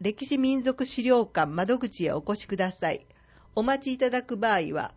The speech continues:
番号札をお渡しします。甲冑や陣羽織を身につけた写真が掲載されています。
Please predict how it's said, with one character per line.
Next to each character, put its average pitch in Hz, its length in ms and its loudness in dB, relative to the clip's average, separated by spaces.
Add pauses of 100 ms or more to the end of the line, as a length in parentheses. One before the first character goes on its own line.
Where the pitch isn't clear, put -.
番 254 260 0
号 262 140 2
札 226 260 0
を 233 160 0
お 180 80 0
渡 180 260 0
し - 40 -12
し - 220 -12
ま 143 160 -8
す。 - 300 -20 (1200)
甲 220 100 -4 (180)
冑 254 260 2
や 226 320 2 (140)
陣 277 280 -2
羽 285 140 4
織 202 180 2
を 160 80 2
身 165 140 -2
に 214 140 0
つ - 100 -20
け 208 140 0
た 156 120 -4
写 156 180 -4
真 180 300 -4
が 165 280 0 (100)
掲 240 180 0
載 247 240 -2
さ 233 140 -4
れ 214 120 2
て 254 180 0
い 196 40 -4
ま 151 140 -8
す。 - 160 -18